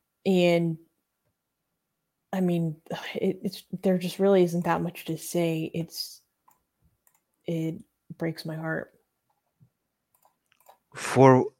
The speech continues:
Speaker 2: and insulting the Prophet, literally for something that nobody, nobody is harmed by. Rivka?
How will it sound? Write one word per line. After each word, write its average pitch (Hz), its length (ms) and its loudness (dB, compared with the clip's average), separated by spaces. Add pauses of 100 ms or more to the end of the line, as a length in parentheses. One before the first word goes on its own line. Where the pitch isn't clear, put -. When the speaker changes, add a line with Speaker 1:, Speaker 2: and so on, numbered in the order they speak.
(100)
Speaker 2:
and 113 320 -10 (160)
insulting 151 720 2
the 139 100 -2
Prophet, - 520 -2 (140)
literally 127 640 2
for 110 200 -4
something 117 500 -4
that 107 260 4
nobody, 104 1000 6
nobody 104 1040 2 (240)
is 95 160 -6
harmed 95 380 0
by. 85 240 -6 (120)
Rivka? 123 380 8